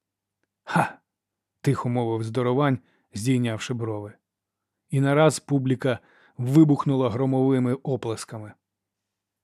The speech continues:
Шум все ширився і гучнішав, напливаючи на Джезаля хвилями. Тепер, коли все закінчилося, він відчув себе невимовно виснаженим. Джезаль заплющив очі, хитаючись з боку на бік, шпага вислизнула з його знесилених пальців,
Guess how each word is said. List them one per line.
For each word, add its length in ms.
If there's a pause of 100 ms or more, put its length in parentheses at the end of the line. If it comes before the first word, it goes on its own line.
Шум 460
все 340
ширився 560
і 60
гучнішав, 680
напливаючи 680
на 120
Джезаля 500
хвилями. 580 (400)
Тепер, 340
коли 240
все 280
закінчилося, 720
він 220
відчув 380
себе 340 (320)
невимовно 760
виснаженим. 640 (600)
Джезаль 380
заплющив 600
очі, 300
хитаючись 720
з 80
боку 320
на 100
бік, 280 (380)
шпага 460
вислизнула 720
з 100
його 260
знесилених 640
пальців, 440